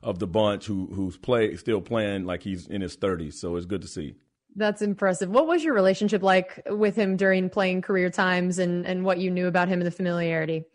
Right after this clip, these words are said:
Speaker 1: Uh, so during the playing career,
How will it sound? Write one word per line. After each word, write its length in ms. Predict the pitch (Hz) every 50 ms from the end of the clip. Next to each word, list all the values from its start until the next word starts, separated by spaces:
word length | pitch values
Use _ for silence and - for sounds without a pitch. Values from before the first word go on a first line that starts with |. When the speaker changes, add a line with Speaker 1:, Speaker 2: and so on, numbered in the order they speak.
| _ _ _ _ _ _ _ _ _ _ _ -
Speaker 1:
Uh, 320 | 113 117 117 110 107 101 101
so 400 | - - 147 147 139 131 - - - - 101
during 160 | 110 143 139
the 80 | 113 92
playing 460 | - - - 156 175 185 202 202 190
career, 520 | - 202 190 196 202 202 202 202 208 208